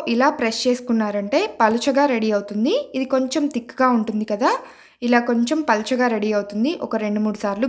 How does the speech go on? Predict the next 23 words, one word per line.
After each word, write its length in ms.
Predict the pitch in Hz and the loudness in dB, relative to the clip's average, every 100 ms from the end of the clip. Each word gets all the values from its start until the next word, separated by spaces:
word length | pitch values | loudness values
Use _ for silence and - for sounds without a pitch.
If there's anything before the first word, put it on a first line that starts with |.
| 220 | 0
గట్టిగా 300 | 196 202 233 233 | -2 -2 -2 -2
ప్రెస్ 200 | 208 - | -6 -4
చేశారంటే 540 | 202 202 190 185 269 453 - - - _ 262 | -6 -4 -4 -2 0 0 -2 -18 -20 _ 2
ఇలా 160 | 262 349 - | 6 6 4
పలుచగా 400 | 240 247 311 302 320 | 2 4 2 2 2
ప్రెస్ 200 | 240 226 240 | -2 -2 -2
చేసుకొని 420 | 240 - 240 440 605 247 | -2 0 0 0 -2 0
దీని 160 | 247 233 | 4 4
మీద 160 | 220 233 440 302 262 | 2 2 2 0 -2
ముందుగా 280 | 277 302 330 294 | 2 4 4 4
మనం 180 | 262 349 339 | 2 -2 -2
ప్రిపేర్ 300 | 254 269 269 254 | 0 2 2 0
చేసుకున్న 360 | 247 247 240 392 359 226 | 0 0 2 2 2 2
మలాయిని 540 | 220 240 262 285 415 605 - _ _ _ _ - 220 | 4 2 2 2 2 -2 -10 _ _ _ _ -8 -6
అప్లై 240 | 220 254 254 | 2 2 4
చేసుకోవాలి. 600 | 214 - 220 208 220 359 571 - _ _ 277 | -2 -2 -2 0 2 0 0 -6 _ _ -4
చూసారు 300 | 269 294 285 | 2 2 2
కదా, 140 | 254 359 494 254 | 2 2 2 2
ఇలా 160 | 269 311 240 | 4 4 2
వీడియోలో 360 | 240 254 254 247 | 2 2 2 0
చూపించిన 360 | 233 226 226 220 | 0 0 -2 -4
విధంగా 320 | 208 208 233 427 523 - - - 226 | -4 -4 0 0 -2 -16 -20 -4 0
బ్రెడ్ 240 | 226 208 | 0 4